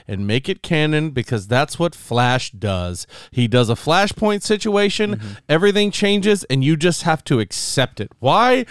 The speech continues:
Speaker 1: Because Flash messed with time.
Speaker 2: But they always do this, especially in the comics, to try and fix everything.
Speaker 1: Yep.
Speaker 2: Air quotes. You can't see air quotes on a podcast. But they try and fix everything,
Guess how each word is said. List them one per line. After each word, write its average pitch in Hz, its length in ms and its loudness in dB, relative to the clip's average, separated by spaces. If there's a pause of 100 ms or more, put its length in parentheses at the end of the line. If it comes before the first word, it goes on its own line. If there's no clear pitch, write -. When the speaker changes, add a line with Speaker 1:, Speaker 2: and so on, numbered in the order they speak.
(160)
Speaker 1:
Because 147 300 -2
Flash 139 580 0
messed 131 300 0
with 123 160 -4
time. 92 500 -2 (380)
Speaker 2:
But 262 120 -4
they 175 180 0
always 180 280 4
do 147 120 4
this, 110 220 -4
especially 123 480 -6
in 104 80 -8
the 101 60 -8
comics, 117 460 -6
to - 60 -16
try 120 200 -6
and 101 100 -8
fix - 460 -6
everything. 175 540 -6
Speaker 1:
Yep. 110 140 0
Speaker 2:
Air 123 80 2
quotes. 151 300 -6
You - 60 -20
can't 113 240 -10
see 117 160 -8
air 107 100 -8
quotes 113 260 -8
on 98 60 -8
a 98 60 -12
podcast. 98 500 -6 (300)
But 127 140 -4
they 135 100 -2
try 165 160 0
and 120 100 -4
fix - 380 -6
everything, 107 500 -4